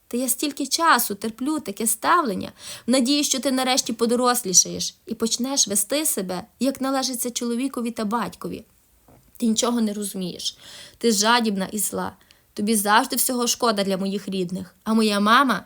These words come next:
свята жінка, яка думає про благо всієї родини». У гніві та злості Максим перейшов на крик. На шум прийшов Олександр Петрович і сказав зятеві:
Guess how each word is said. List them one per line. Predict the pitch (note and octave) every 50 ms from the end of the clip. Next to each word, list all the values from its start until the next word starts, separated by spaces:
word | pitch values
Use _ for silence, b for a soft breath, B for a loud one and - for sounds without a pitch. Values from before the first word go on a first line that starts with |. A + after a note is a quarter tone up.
| - _
свята | - - - G3+ G3+ G#3 G#3+ A3
жінка, | G#3+ A3+ A#3+ G#3+ F#3 F#3 F3 - G3 F#3+ B B B B B B B -
яка | B3 B3+ - C4 B3
думає | G#3 G#3 B3 B3 C#4+ E4 E4 D#4+
про | - B3 B3
благо | G3+ G3 G3 G3 G#3+ A#3+
всієї | B3+ - - - G3+ F#3+ F#3 F#3+ G#3+ A3
родини». | A3 G#3+ F3+ F3+ F3+ F#3 F#3+ F3+ F3+ A3 - _ B B B B B B B
У | - C4 A#3+
гніві | A3+ A#3+ B3+ C#4 D#4 D#4+ C#4 B3 A#3
та | A#3+ - A#3+
злості | - - G#3+ G#3+ A#3 C#4+ D4 - - G3+
Максим | G3+ G3+ G3 - - - A#3 C4 C#4
перейшов | - G3 G3 F#3 - - G3+ G3+
на | A3 A3 A3
крик. | - - - - - - - _ _ _ B B B B B B B B B
На | B3+ C#4+ A4
шум | - B4 - B4+
прийшов | A#4 G4 F4 - F#4+ F#4 F#4
Олександр | E4+ D#4+ - - - D4+ D4+ C#4+ D#4 C#4+
Петрович | - D4 C#4+ - - - - - - - - - - - _ _ _ - -
і | -
сказав | B3 - - C#4+ A#3+ A#3 F#3 E3 F3
зятеві: | F#3 D#3+ - - - - - - B3